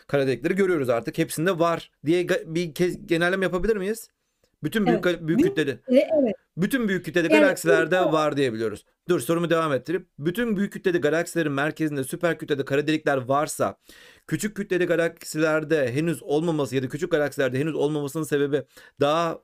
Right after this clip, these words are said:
Speaker 1: çok fazla yıldızı olmadığından dolayı ve çok fazla yıldızı patlamadığından ya da, işte, yok çok fazla böyle yüksek, e, kütleli yıldız oluşturup bunları ölmediğinden ve kara delik oluşturmadığından dolayı mı olabilir?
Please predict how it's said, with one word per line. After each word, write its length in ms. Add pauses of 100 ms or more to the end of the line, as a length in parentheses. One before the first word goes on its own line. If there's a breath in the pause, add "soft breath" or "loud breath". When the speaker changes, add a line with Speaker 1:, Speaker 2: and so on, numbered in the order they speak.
(300)
Speaker 1:
çok 220
fazla 320
yıldızı 340
olmadığından 720
dolayı 320
ve 100
çok 220
fazla 520 (380 soft breath)
yıldızı 400
patlamadığından 920
ya 160
da, 60
işte, 200
yok 280
çok 200
fazla 300
böyle 320 (480 soft breath)
yüksek, 540
e, 360
kütleli 640 (220 soft breath)
yıldız 340
oluşturup 640 (200 soft breath)
bunları 320
ölmediğinden 840
ve 100
kara 200
delik 200
oluşturmadığından 840
dolayı 320
mı 220 (720)
olabilir? 560